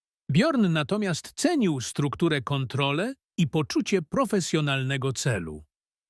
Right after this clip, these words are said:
To, co początkowo wyglądało na drobne, możliwe do zarządzania różnice, przekształciło się w głębokie, poszerzające się podziały. Potrzeba kontroli Bjorna kolidowała z tęsknotą Agnety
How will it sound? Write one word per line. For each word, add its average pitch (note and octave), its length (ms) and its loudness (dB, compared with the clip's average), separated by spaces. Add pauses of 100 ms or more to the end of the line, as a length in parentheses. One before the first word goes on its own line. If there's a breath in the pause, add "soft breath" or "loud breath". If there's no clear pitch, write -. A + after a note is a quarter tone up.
(320)
To, F#3+ 220 2
co D#3 360 -2
początkowo D#3 800 0
wyglądało C#3 640 0
na C#3 160 -2
drobne, B2+ 540 -2
możliwe C3+ 480 -2
do C#3 120 0
zarządzania C#3 760 0
różnice, C#3 680 0 (520 soft breath)
przekształciło F3 760 2
się D#3+ 180 0
w B2+ 80 -4
głębokie, D3 800 0
poszerzające F3 1000 0
się B2 180 -4
podziały. F#2 720 -4 (1120)
Potrzeba A#3+ 440 2
kontroli D3 520 -2
Bjorna D3+ 420 -2
kolidowała C#3 640 0
z - 100 -6
tęsknotą C#3 640 -2
Agnety C#3 560 -2